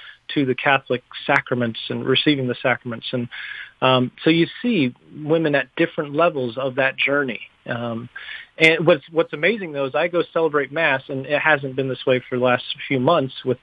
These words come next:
the kind of separations, even in the house. They're, they're protecting each other from the illness of the covid, uh, pandemic.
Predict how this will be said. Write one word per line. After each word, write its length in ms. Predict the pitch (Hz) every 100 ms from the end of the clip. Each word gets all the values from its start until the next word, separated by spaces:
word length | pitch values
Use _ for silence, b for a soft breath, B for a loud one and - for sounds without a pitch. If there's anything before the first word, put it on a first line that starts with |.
| -
the 260 | 117 117 -
kind 160 | 131
of 80 | 123 -
separations, 640 | 131 135 135 131 123 117
even 200 | 123 123
in 80 | 117
the 60 |
house. 380 | 113 139 123 120 -
They're, 160 | 120 113
they're 140 | 123
protecting 560 | 113 127 - 127 - 120
each 180 | 113 -
other 240 | 120 117
from 300 | - 123 113 B B B -
the 140 | 127
illness 280 | 139 139 120 -
of 80 | 113
the 140 | 110
covid, 440 | - 151 131 117 113 117
uh, 160 | 110
pandemic. 500 | 104 131 113 110 117